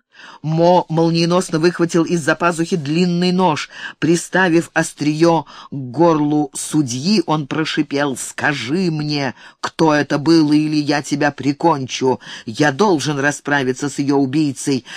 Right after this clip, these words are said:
Я ее брат». «А кто ты ей такой? Тебе-то это зачем?» Судья Ди сложил руки в рукава.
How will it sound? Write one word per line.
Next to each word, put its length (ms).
Я 340
ее 360
брат». 500
«А 160
кто 640
ты 260
ей 320
такой? 500
Тебе-то 600
это 380
зачем?» 600
Судья 480
Ди 260
сложил 440
руки 260
в 80
рукава. 560